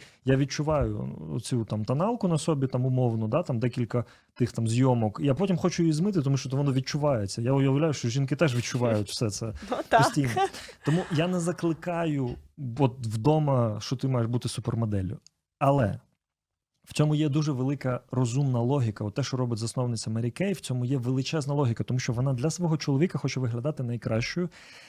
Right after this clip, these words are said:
Speaker 1: і робити так, щоб він постійно в неї візуально був в захваті. Тому що коли чоловік візуально від вас постійно в захваті, коли так, звичайно, це буде провокувати і сексуальний, е, інтерес з його боку, сто відсотків.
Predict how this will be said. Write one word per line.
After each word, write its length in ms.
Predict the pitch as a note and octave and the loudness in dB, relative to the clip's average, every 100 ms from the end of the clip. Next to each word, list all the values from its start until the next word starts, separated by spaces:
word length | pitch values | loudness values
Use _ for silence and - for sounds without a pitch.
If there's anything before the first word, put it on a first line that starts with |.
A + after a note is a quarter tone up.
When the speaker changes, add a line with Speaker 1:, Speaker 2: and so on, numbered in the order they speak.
| - _ - | -20 _ -2
Speaker 1:
і 120 | F#3 | 2
робити 380 | F3+ E3 E3 C#3 | 2 2 0 0
так, 200 | F#3 G3 | -2 -4
щоб 140 | C3+ | -4
він 180 | C#3 D3+ | -2 -2
постійно 380 | C3+ - F3 D3+ | -2 -4 -2 -2
в 80 | B2+ | 0
неї 180 | C#3+ | 0
візуально 400 | B2+ A#2+ C#3+ D3 | 0 0 0 0
був 200 | A#2 B2 | -2 -2
в 40 | A#2 | -2
захваті. 480 | A2+ G2+ - - B2+ | -2 -4 -6 -12 -8
Тому 180 | B2 | -6
що 120 | C3 B2 | -4 -2
коли 220 | C#3 F#3 | -2 -2
чоловік 380 | - F#3+ D3 B2 | -2 0 0 0
візуально 440 | A#2 C3 D3+ C3+ | 0 0 2 0
від 120 | A#2 | 0
вас 180 | A#2+ C3+ | -2 -2
постійно 420 | - - C3 A#2+ | -4 -6 -4 -4
в 80 | G#2 | -2
захваті, 500 | G#2 G2 G#2 - D3+ _ _ _ _ _ _ _ | -4 -6 -8 -10 -12 _ _ _ _ _ _ _
коли 320 | - B2+ D#3+ | -2 0 0
так, 320 | - C#3+ - - | 0 -2 -2 -6
звичайно, 540 | A2 B2 - B2+ D#3+ | 0 0 2 0 0
це 120 | D#3 | -2
буде 180 | B2 C#3+ | -2 -2
провокувати 680 | C3 A#2+ A#2 A2+ C3 D3 C#3+ | -2 -2 -2 0 0 0 -2
і 100 | C3+ | -2
сексуальний, 840 | A#2+ A#2+ - B2+ C#3 C3 A2+ G#2 - | -4 -4 -4 -2 0 0 -2 -4 -6
е, 360 | C3 G#2+ G#2+ - | -6 -4 -4 -6
інтерес 440 | C#3 B2 A#2 C3 C#3 | -4 -2 0 0 2
з 80 | |
його 200 | B2 A2+ | 2 2
боку, 280 | A2+ G2 B2 | 0 -2 -6
сто 220 | - - | -8 -2
відсотків. 520 | C3 - C#3+ - B2 | 0 2 0 -2 -10